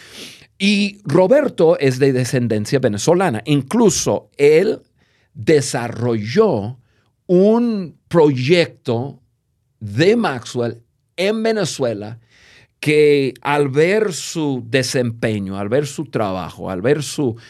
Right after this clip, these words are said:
eh, lo, lo que logró ahí, yo dije, "No, e-, ese hombre yo lo tengo que reclutar para que esté junto a mi lado y que juntos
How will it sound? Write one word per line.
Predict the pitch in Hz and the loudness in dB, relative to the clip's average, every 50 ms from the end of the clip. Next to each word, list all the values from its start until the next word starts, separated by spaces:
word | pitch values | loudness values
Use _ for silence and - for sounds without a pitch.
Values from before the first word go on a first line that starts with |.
| - - - - _ _ - | -20 -20 -20 -20 _ _ -2
eh, | 120 117 - - | -2 0 0 2
lo, | 117 123 120 - | 2 2 2 2
lo | - 117 113 | 2 0 0
que | 110 131 113 | 0 0 0
logró | 104 104 107 104 104 101 117 131 147 151 - - | 0 0 0 0 0 0 2 4 4 2 2 0
ahí, | - 123 120 117 107 101 101 104 - - | -4 -4 -2 -2 -2 -2 -4 -6 -6 -6
yo | 104 107 | -4 -2
dije, | 104 104 98 - 113 107 | -2 -2 -4 -4 -6 -6
"No, | 110 98 85 85 | -6 -6 -6 -6
e-, | 90 - 90 | -8 -8 -8
ese | 101 98 - 127 120 | -8 -6 -4 -2 0
hombre | 120 123 123 127 127 131 135 127 113 - - - - - - _ _ - | 2 2 2 2 2 2 2 2 0 -2 -6 -12 -20 -20 -20 _ _ -14
yo | 92 87 98 117 147 170 | -12 -6 -2 0 2 2
lo | 139 127 120 120 110 107 - _ _ _ | 2 2 2 2 0 0 -4 _ _ _
tengo | - 185 165 160 151 147 147 | -4 -4 -2 -2 -2 -2 -2
que | - 123 | -2 -2
reclutar | 98 107 107 101 - - 107 98 98 - 120 120 120 120 - | -2 -2 -6 -6 -6 -6 -6 -6 -4 -2 -2 -2 -2 -4 -6
para | - 104 87 85 | -6 -8 -8 -6
que | - 92 92 | -8 -8 -8
esté | 90 - - - - - 156 165 165 156 - _ _ _ | -8 -8 -10 -4 0 2 2 2 2 -2 -6 _ _ _
junto | - - - - 165 165 160 135 156 123 | -20 -14 -6 -4 -4 -4 -2 -2 -2 -2
a | 113 | -2
mi | 113 104 | -2 -4
lado | 104 117 131 151 147 147 147 139 - - - - _ _ _ | -2 0 0 2 2 0 -2 -4 -8 -16 -20 -20 _ _ _
y | - 110 110 | -4 -4 -2
que | - 110 98 | -2 -2 -4
juntos | - - 113 113 113 113 113 120 113 113 - | -4 -4 -4 -4 -4 -4 -4 -4 -4 -4 -8